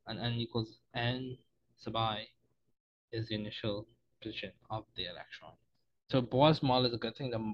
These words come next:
good thing to map this equation onto, where N F could be, N F could be the final, uh, discrete or quantized, uh, the circle,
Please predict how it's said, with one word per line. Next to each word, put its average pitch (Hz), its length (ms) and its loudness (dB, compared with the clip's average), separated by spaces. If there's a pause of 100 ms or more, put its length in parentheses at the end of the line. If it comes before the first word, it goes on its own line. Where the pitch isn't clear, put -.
(100)
good 120 140 2
thing 143 140 -2
to 110 60 0
map 113 280 0 (140)
this 120 180 -6
equation 117 340 -4
onto, 113 360 -2
where 113 340 2 (480)
N 120 180 0
F 110 300 0
could 110 200 -6
be, 110 300 -4 (1500)
N 120 120 0
F 120 200 0
could 117 140 -4
be 110 120 0
the 113 100 -4 (140)
final, 127 540 2 (420)
uh, 107 340 -2 (680)
discrete - 500 -4 (240)
or 113 140 -6
quantized, 117 680 0 (160)
uh, - 240 -6 (460)
the 110 60 -6
circle, 151 440 2